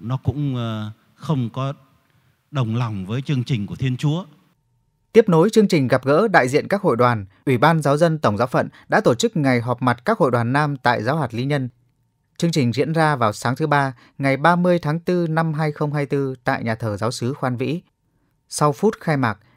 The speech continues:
Speaker 2: cha đặc trách Ủy ban Giáo dân Giáo hạt Du Xe Nguyễn Văn Hữu giúp các tham dự viên ý thức hai mục đích chính khi tham dự hội đoàn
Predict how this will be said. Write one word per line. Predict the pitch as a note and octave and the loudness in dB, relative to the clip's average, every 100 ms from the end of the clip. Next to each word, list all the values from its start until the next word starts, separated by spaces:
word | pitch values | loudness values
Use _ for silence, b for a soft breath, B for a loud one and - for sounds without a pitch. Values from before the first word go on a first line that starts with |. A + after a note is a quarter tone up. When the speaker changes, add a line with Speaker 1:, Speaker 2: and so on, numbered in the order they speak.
| - | 0
Speaker 2:
cha | F#3+ | 4
đặc | E3 - | 4 2
trách | A#3 | 0
Ủy | C#3 | 2
ban | B2 E3+ D#3 | 4 4 4
Giáo | D3 | 4
dân | D#3+ E3+ | 4 4
Giáo | C#3+ F3 | 2 2
hạt | D#3 G#2 | 0 -2
Du | A#2+ D#3+ | -4 -2
Xe | D#3 D#3+ D3 | 0 0 2
Nguyễn | D3+ E3 | 0 0
Văn | D#3 | -2
Hữu | D3 C#3+ G#3 - - | 0 -2 -2 -6 -2
giúp | D3+ B3+ | 0 4
các | B3 B3 | 2 2
tham | G3+ F#3 | 0 2
dự | E3+ C#3+ | 2 2
viên | F#3 F3+ | 2 0
ý | - D3+ | 0 -2
thức | B3 | -2
hai | F#3 F3+ | 0 0
mục | C#3 | 0
đích | C#3 - | 0 -2
chính | - C#3+ G3+ | 0 0 0
khi | G3+ | -2
tham | G3 F#3+ | 0 2
dự | E3+ D3 | 2 2
hội | D3+ A#2+ | 2 2
đoàn | B2 A#2+ | 2 0